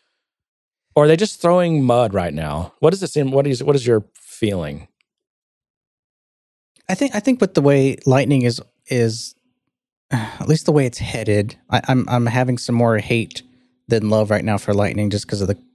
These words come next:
Speaker 2: stuff I'm working on right now that I can't get to work.
Speaker 1: Hate just 'cause you're frustrated?
Speaker 2: Yes.
Speaker 1: 'Cause, you know, I mean, the thing is, is
Speaker 2: 'Cause they're, they're very simple things that should work
Speaker 1: I know,
Speaker 2: or that
Speaker 1: I
Speaker 2: should
Speaker 1: know.
Speaker 2: be available. And,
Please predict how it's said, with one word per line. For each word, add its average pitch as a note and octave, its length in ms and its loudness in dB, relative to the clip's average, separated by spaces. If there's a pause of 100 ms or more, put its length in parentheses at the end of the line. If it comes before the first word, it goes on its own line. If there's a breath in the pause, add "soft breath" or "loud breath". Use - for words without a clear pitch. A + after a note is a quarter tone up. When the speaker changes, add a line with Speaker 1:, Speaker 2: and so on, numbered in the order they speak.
Speaker 2:
stuff - 300 -6
I'm G#2 100 -2
working G2+ 240 0
on G#2 80 0
right G#2+ 140 0
now A2 160 0
that G2+ 100 2
I F#2+ 60 0
can't - 360 -4 (160)
get - 240 -8
to - 100 -6
work. F#2+ 420 -2 (160)
Speaker 1:
Hate E3 220 0
just C#3+ 200 0
'cause B2+ 180 0
you're A2 140 0
frustrated? E3+ 720 0 (140)
Speaker 2:
Yes. - 300 -8
Speaker 1:
'Cause, F3 120 -2
you A3 60 2
know, A#3 180 0
I - 60 2
mean, E3+ 120 2
the F3+ 80 0
thing C#4+ 200 0
is, F3+ 140 0
is C3+ 80 -6
Speaker 2:
'Cause F3+ 80 -8
they're, C4 160 2 (160)
they're C4 160 2
very A#3+ 320 6
simple A3+ 420 0
things G3 340 0
that D#3+ 120 -2
should G#3 400 2
work E3+ 300 6
Speaker 1:
I - 20 2
know, B2 140 0
Speaker 2:
or E3 80 8
that D3+ 100 2
Speaker 1:
I A#2 100 -4
Speaker 2:
should A3 220 4
Speaker 1:
know. F#3+ 60 -4
Speaker 2:
be A3 120 8
available. F3+ 560 4 (220 loud breath)
And, F3 220 2